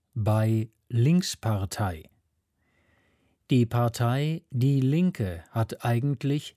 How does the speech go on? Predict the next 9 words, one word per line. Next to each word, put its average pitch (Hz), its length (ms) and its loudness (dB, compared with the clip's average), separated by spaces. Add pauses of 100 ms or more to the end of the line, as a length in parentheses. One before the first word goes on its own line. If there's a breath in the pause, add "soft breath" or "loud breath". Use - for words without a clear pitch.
(120)
zwei 127 480 0
Vorsitzende. 101 880 -2 (960 soft breath)
Jetzt - 540 0
ist 127 400 -6
eine 131 360 0
von 107 260 0
den 107 180 0
Vorsitzenden 117 1040 0
zurückgetreten. - 960 -6